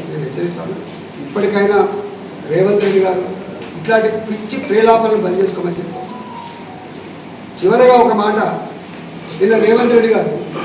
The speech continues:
ఎప్పుడు కాంట్రవర్సీ మాటలు, అంటే పేపర్లలో రావాలి, టీవీలో రావాలని అనడం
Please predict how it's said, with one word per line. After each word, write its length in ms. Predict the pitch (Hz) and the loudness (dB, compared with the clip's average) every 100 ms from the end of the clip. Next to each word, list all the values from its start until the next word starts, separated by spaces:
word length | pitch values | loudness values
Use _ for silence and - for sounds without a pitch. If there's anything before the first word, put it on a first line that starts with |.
| - - - - - - - - - - - - - - - 170 | -8 -10 -14 -14 -14 -14 -14 -12 -12 -12 -12 -14 -16 -16 -6 -2
ఎప్పుడు 260 | 185 - 277 | -2 -2 -2
కాంట్రవర్సీ 600 | 277 240 240 247 240 240 | 4 6 6 6 4 4
మాటలు, 320 | 214 196 196 - | 2 2 0 -2
అంటే 160 | - 240 240 - - - - - | -2 2 2 0 -10 -12 -14 4
పేపర్లలో 500 | 220 240 240 233 226 | 6 8 6 8 6
రావాలి, 580 | 214 208 208 196 202 202 | 6 4 4 4 4 4
టీవీలో 380 | 196 220 233 226 | 2 4 6 6
రావాలని 380 | 202 190 196 190 | 6 4 4 2
అనడం 340 | 175 175 175 | 2 0 -2